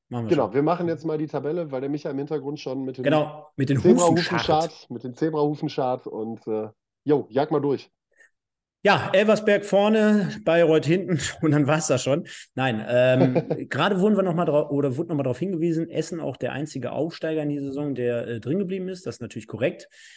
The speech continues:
Speaker 1: Ich glaube, mit den
Speaker 2: <laughs> Das ist natürlich eine super Bilanz,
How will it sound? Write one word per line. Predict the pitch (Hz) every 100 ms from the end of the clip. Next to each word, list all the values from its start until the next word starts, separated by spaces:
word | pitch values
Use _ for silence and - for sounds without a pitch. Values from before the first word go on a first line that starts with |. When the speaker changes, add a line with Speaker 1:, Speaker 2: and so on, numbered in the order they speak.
| -
Speaker 1:
Ich | -
glaube, | 165 147 - 196
mit | 185 180
den | 180
Speaker 2:
<laughs> | 156 - 131 139 120 127 123 113 - 110 - 202 -
Das | 156
ist | 175 151 147
natürlich | 160 190 139 160
eine | 160 131
super | 123 127 147 208 165 139
Bilanz, | 135 139 139 135 147